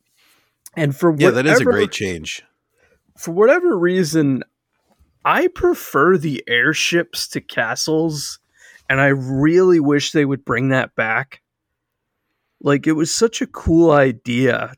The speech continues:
Speaker 1: to basically have mobile dungeons, and I, I don't know, I just really wish they'd bring it back. They,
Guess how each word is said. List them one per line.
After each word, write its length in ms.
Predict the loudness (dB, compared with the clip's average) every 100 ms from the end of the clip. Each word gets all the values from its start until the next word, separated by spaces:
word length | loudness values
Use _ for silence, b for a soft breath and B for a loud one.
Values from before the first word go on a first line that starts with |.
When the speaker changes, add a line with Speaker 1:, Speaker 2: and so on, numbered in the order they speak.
| -18
Speaker 1:
to 100 | -14 -14 -8
basically 520 | -4 -4 -4 -6 -2
have 300 | -2 -2 -6 -14
mobile 840 | -14 -4 -2 0 -2 -2 -4 -8 _ _ _ -6
dungeons, 840 | -2 0 0 0 0 -4 -8 -14 _ b b b b b
and 140 | -12 -12 -10
I, 100 | -10
I 80 | -6
don't 140 | -2 0
know, 120 | -2
I 120 | -4
just 200 | -10 -6
really 320 | 0 2 4
wish 240 | 2 0 -2
they'd 200 | -2 0
bring 180 | 0
it 160 | 0 -2
back. 380 | -2 -2 -6 -10
They, 160 | -8